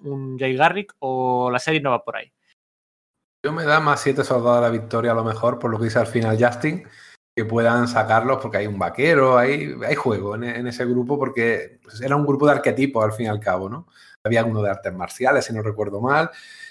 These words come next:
Speaker 2: y, y en el grupo original, al menos, en la, en la Edad de, de Oro, de los años cuarenta, y yo creo que por ahí sí va a haber bastante juego, o sea, que, que van a volver a aparecer en algún momento, aunque sea como la caballería que viene a salvar el día, pero al-, algo de eso sí habrá.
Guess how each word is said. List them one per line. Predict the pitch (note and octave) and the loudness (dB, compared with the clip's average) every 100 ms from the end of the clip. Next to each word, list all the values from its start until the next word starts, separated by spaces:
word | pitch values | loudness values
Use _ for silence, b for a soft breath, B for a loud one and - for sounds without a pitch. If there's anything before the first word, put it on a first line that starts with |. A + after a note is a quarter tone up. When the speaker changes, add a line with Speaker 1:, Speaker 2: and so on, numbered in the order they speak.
| B _ | B _
Speaker 2:
y, | D3 C#3 C3+ - B2+ | 4 4 2 -2 -2
y | A#2 | 0
en | A2+ A2 | 0 0
el | G2+ | 0
grupo | A2+ | 2
original, | A#2+ A2 A2+ A2 | 2 2 0 2
al | G#2+ | 2
menos, | A2 B2 C3+ | 0 0 0
en | A2+ G#2 | -2 0
la, | G2+ - | 0 -2
en | G#2 G2+ | -4 -8
la | G2 G2 | -4 -2
Edad | G2+ G#2+ | 0 0
de, | G#2 G#2 G2+ G2+ | -2 -4 -6 -10
de | G#2 A2 | -6 0
Oro, | B2+ E3 - _ | 2 0 -2 _
de | - | -6
los | G#2 | -4
años | G#2 G#2+ | -4 -4
cuarenta, | A#2 C3 C#3+ E3+ F3 B B - | -2 -2 0 0 0 B B -8
y | B2+ | -2
yo | C3 | 2
creo | C3+ D#3 | 2 2
que | D3 | 2
por | C#3+ | 4
ahí | C3 D3 | 4 4
sí | D#3+ | 2
va | D3 | 4
a | B2 | 4
haber | A#2+ | 4
bastante | A2+ - A2+ G2+ | 0 -4 -6 -4
juego, | A2+ G#2 F#2 | -2 -2 -2
o | |
sea, | F#2 F#2+ | -8 -8
que, | F#2 F2+ - | -8 -10 -10
que | G2+ | -2
van | G#2+ | 0
a | A#2+ | 2
volver | A#2 A2 | 4 4
a | A2 | 4
aparecer | A2 G#2 A#2+ | 4 2 2
en | A#2 | 0
algún | A2+ A2+ | -2 -4
momento, | G#2+ C#3 D3+ F3 D3+ | -4 -2 -2 0 0
aunque | A2+ G#2 | -2 -4
sea | A2 | -6
como | A2 A2+ | -4 0
la | G#2+ | 2
caballería | G#2+ A2 A2 G#2+ C#3 B2+ | 2 2 2 2 4 4
que | A2 | 4
viene | A2 A2 | 2 2
a | |
salvar | G#2+ A2 G#2 A2+ | 2 0 2 2
el | A2 A2 | 2 2
día, | B2 C#3 | 2 2
pero | A2 A2 G2+ | 0 -6 -4
al-, | - A#2 A#2+ | -2 -2 0
algo | B2 C3 C3+ | 0 2 2
de | C3 | 2
eso | B2+ C3 | -2 -8
sí | A#2+ | -6
habrá. | F#2 D#2+ D#2 - | -4 -4 -8 -12